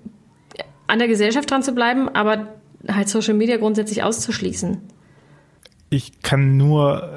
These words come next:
Speaker 2: die große Bitte haben an jeder, jeden, der Social Media Workshops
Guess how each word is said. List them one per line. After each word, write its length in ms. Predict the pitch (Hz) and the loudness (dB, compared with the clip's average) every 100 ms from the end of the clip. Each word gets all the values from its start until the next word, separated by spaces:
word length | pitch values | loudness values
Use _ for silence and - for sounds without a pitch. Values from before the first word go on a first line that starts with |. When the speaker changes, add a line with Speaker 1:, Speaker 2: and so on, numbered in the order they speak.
| 143 | -8
Speaker 2:
die 180 | 139 131 | -4 -6
große 380 | - 147 135 | 0 0 2
Bitte 260 | 131 135 123 | 0 0 0
haben 260 | 117 117 120 | 0 0 0
an 140 | 113 | 2
jeder, 400 | 113 139 135 123 - - _ _ _ - | 2 2 2 0 -4 -16 _ _ _ -4
jeden, 320 | 139 131 123 | 0 0 2
der 180 | 123 113 | 2 0
Social 380 | - 117 - | -2 0 2
Media 580 | 117 120 117 113 113 110 | 2 2 2 2 2 2
Workshops 640 | 113 117 - 117 107 - | 2 0 0 -2 -2 -8